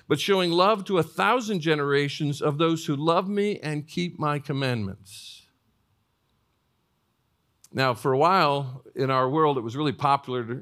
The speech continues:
to say there was a, a lot of spiritual life movement going on about twenty, thirty years ago, and it was very popular to say, "The devil made me do it."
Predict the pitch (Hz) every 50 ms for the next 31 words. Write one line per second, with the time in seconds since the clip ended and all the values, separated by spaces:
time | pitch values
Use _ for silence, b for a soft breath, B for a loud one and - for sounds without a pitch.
0 | - _ - 131 117 - - 139 135 131 131 127 110 113 107 120 113 104 B B
1 | B B B B B - 123 131 139 139 135 127 - - - 156 156 147 151 139
2 | 135 139 143 139 123 139 139 131 131 135 123 135 139 139 135 131 131 139 139 135
3 | 135 131 127 123 120 117 120 131 131 127 - - 156 147 147 127 - - 143 139
4 | 135 127 127 143 139 123 135 123 143 139 135 135 127 117 117 117 B B B B
5 | B B - - 127 113 117 156 160 143 156 160 143 143 139 127 127 123 120 -
6 | 147 143 139 120 120 120 143 147 143 131 120 120 117 107 101 104 98 104 98 90
7 | 76 -